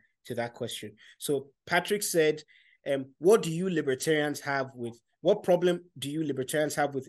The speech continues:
a Milton Friedman, for instance?" I was like, "Okay, now let me see what he has to say against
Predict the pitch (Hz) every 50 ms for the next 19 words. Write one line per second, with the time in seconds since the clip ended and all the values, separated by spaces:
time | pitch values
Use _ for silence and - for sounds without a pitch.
0 | - 139 135 127 123 - - 127 139 135 131 - 131 120 - - - 143 147 143
1 | 127 127 120 107 - - 117 117 117 113 - - 110 107 107 - _ _ _ _
2 | _ _ _ _ _ _ _ _ _ _ - 143 160 156 156 151 143 - 160 160
3 | 160 151 139 139 139 131 127 147 165 165 147 - - - 151 147 147 - - _
4 | - 143 143 143 143 - - 131 127 123 135 135 135 131 131 - - 147 147 147
5 | 135 113 135 127 120 117 - -